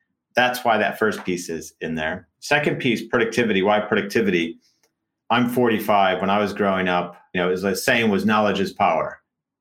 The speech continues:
And it was before Google. <laughs> You know, now knowledge is cheap. So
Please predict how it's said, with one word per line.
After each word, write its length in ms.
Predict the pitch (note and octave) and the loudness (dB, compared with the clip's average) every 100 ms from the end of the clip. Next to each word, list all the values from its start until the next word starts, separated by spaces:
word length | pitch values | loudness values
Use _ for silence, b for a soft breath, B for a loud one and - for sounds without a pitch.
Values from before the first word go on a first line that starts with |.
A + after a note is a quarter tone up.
| _ - | _ -2
And 240 | B2+ C3 | 0 2
it 120 | C#3 | 0
was 500 | C#3+ D#3 F#3 G#2+ G2 | 2 2 2 2 -2
before 400 | - A2 C#3+ B2 | -4 -4 0 0
Google. 560 | A#2 C#3+ G#2+ G#2 A#2 B | 0 0 2 0 -2 B
<laughs> 40 | B B B - | B B B -8
You 160 | C4 C4 | -6 -4
know, 420 | F3 C#3 C#3 B B B - | -6 -4 -6 B B B -2
now 180 | B2+ C3+ | 0 2
knowledge 400 | C3+ C3+ C3 A#2+ | 4 4 2 0
is 160 | A2+ | -4
cheap. 440 | - D3 G2+ - B B B _ | -2 0 0 -2 B B B _
So 600 | - B2+ A#2+ A#2 A2+ | -2 2 4 2 0